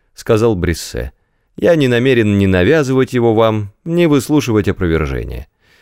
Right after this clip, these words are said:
Во-первых, это мнение определённое, окончательно сложившееся, и вытекает оно из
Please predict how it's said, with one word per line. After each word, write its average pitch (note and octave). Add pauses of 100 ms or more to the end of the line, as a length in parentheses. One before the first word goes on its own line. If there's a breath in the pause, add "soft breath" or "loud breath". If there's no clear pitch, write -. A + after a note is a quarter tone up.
(140 soft breath)
Во-первых, D#3+
это F3+
мнение B2+
определённое, A#2+
окончательно C#3
сложившееся, D2+ (440 soft breath)
и F#2+
вытекает B2
оно D3+
из -